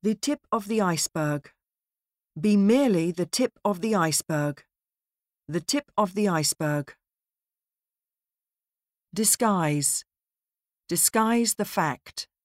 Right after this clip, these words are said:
Disguise itself as a flower. Disguise. Evacuate. Evacuate from the building.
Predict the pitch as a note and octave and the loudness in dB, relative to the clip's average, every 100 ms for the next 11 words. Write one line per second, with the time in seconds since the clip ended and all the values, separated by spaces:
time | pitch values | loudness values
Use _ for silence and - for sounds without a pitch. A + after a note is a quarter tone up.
0 | _ _ _ _ _ _ - E3+ - A3 | _ _ _ _ _ _ -6 -2 0 2
1 | G#3+ A3 A3 - F3+ - G#3 G#3 G#3 - | 2 0 0 -2 -2 0 2 2 0 -4
2 | F#3+ F#3+ F#3 F#3+ F3 D#3+ D3+ D3 - _ | -2 0 -2 -2 -2 0 -2 -4 -8 _
3 | _ _ _ _ _ _ - G3 A3 - | _ _ _ _ _ _ -8 -4 -2 0
4 | F3+ D#3 D3 C#3+ - - _ _ _ _ | 0 0 0 -2 -6 -10 _ _ _ _
5 | _ _ _ _ _ _ _ _ _ _ | _ _ _ _ _ _ _ _ _ _
6 | _ _ _ _ _ _ _ G#3 F#3+ A3+ | _ _ _ _ _ _ _ -4 0 0
7 | A#3+ - F3 D#3 D3 C#3 - - _ _ | -2 -4 -4 -2 -2 -6 -8 -14 _ _
8 | _ _ _ _ _ _ - E3+ A#3+ C4 | _ _ _ _ _ _ -6 -2 -2 -2
9 | - F#3 D#3 E3 - F3 F3 F3+ A3 A3 | -4 -2 -2 -4 -6 -4 -2 0 0 2
10 | F#3 D#3 D3 C#3 | 0 -2 -4 -6